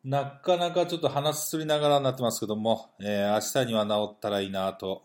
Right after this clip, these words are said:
思っております。ではでは、そんな感じで、えー、モーニングメッセージこれから、えー、続けていきますのでね、第四部、えー、あなたのネタお待ちしてます。はい、こういうこと前話したかなとか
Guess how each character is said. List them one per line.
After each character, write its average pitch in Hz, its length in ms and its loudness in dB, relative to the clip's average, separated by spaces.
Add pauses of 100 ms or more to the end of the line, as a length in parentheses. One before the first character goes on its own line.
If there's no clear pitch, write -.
思 95 160 -16
っ - 20 -16
て - 180 -10
お 87 80 -4
り 90 120 -10
ま 113 180 2
す。 - 320 -14 (580)
で 196 140 8
は 240 80 10
で 220 60 10
は、 185 180 12
そ 190 140 2
ん - 20 2
な 196 80 6
感 190 140 6
じ 185 60 0
で、 113 480 6
え 113 40 4
ー、 - 20 2
モ 131 120 2
ー 185 40 4
ニ 190 60 0
ン 185 40 0
グ 180 40 2
メ 185 60 4
ッ - 20 4
セ 180 120 0
ー - 40 2
ジ - 60 -6
こ 123 120 2
れ 123 100 4
か 120 120 4
ら、 95 340 4 (920)
え 107 220 -4
ー、 101 80 -8
続 127 260 -4
け 135 160 -2
て 120 360 2
い 113 120 -6
き - 200 -18
ま 131 140 0
す - 160 -6
の 101 100 -2
で 101 120 -2
ね、 131 320 0
第 135 260 4
四 165 160 4
部、 98 180 -2 (300)
え 101 140 -6
ー、 104 40 -2
あ 120 80 2
な 151 100 2
た 156 80 0
の 113 100 0
ネ 113 140 0
タ 131 380 4 (600)
お 113 80 -8
待 107 180 0
ち - 60 -10
し - 40 -12
て - 80 -8
ま 82 120 -6
す。 - 440 -16 (1080)
は 120 200 0
い、 135 120 -2
こ 180 140 4
う - 20 8
い 190 40 8
う - 20 -4
こ 196 100 6
と 170 80 6
前 160 220 8
話 160 320 2
し - 20 0
た 185 80 4
か 143 80 4
な 135 240 4
と 98 120 -6
か - 260 -2